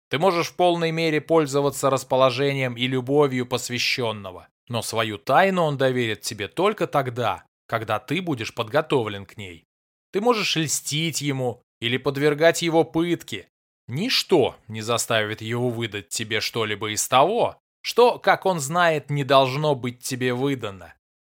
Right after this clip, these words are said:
Ибо на этой ступени твоего развития ты еще не умеешь правильно воспринять душой эту тайну.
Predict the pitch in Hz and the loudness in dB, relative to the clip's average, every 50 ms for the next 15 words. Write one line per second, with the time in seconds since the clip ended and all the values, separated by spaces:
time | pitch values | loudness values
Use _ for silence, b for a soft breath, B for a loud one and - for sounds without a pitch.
0 | _ - 117 117 127 123 135 139 147 147 139 - 135 127 117 - - 135 - 143 | _ -8 -2 -2 0 2 4 6 6 6 4 4 0 -2 -2 -2 -4 -2 0 0
1 | 135 123 127 120 - 123 123 123 123 123 131 131 131 127 131 170 220 233 - - | 0 0 0 -2 -4 -2 -2 -2 0 0 2 2 2 0 -2 -6 -10 -10 -8 -8
2 | 123 98 87 - _ _ _ _ - 240 247 240 247 208 - - 220 202 208 208 | -8 -8 -8 -12 _ _ _ _ -10 -6 -4 -4 -2 -2 0 0 0 2 2 2
3 | 208 202 220 226 202 135 117 - - - 131 127 120 117 117 113 117 110 117 120 | 2 2 2 2 0 0 -2 -2 -2 0 2 2 2 2 -2 -4 -6 -6 -6 -8
4 | - - 147 135 135 131 123 113 104 104 104 120 - - - 170 170 156 139 - | -6 -6 -4 -4 -4 -4 -4 -4 -6 -6 -8 -8 -6 -6 -4 -2 -4 -4 -4 -6
5 | 117 113 - - - - - 131 117 107 101 92 90 - - | -10 -10 -10 -10 -12 -8 -6 -4 -4 -4 -6 -10 -14 -20 -20